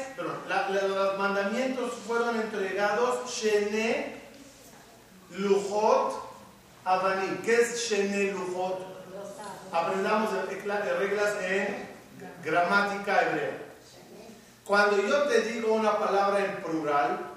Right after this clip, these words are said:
y quiero que sepas de cuántas unidades está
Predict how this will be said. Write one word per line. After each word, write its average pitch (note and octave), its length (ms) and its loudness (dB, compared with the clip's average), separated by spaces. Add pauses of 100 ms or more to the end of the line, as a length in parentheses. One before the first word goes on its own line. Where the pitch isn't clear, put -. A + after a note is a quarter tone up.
(960)
y F#3+ 200 -4
quiero A#3+ 420 6
que A3 100 2
sepas A3+ 760 0
de F#3 220 -4
cuántas A3+ 600 2
unidades G3 680 2
está G3+ 680 2